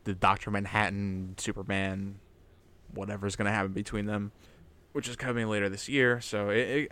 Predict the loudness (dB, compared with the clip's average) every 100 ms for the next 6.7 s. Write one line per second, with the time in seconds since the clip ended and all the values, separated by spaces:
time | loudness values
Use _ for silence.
0 | -8 -10 -4 0 2 2 -4 -4 -4 -2
1 | 0 2 4 2 2 2 4 4 2 2
2 | 2 2 0 0 0 0 -2 -6 -6 -6
3 | -4 -2 -2 -4 -8 -18 -18 -8 -6 -4
4 | -6 -8 -16 -20 -20 -20 -20 -20 -10 -8
5 | -8 -12 -20 -20 -20 -20 -20 -20 -8 2
6 | 6 8 10 10 8 6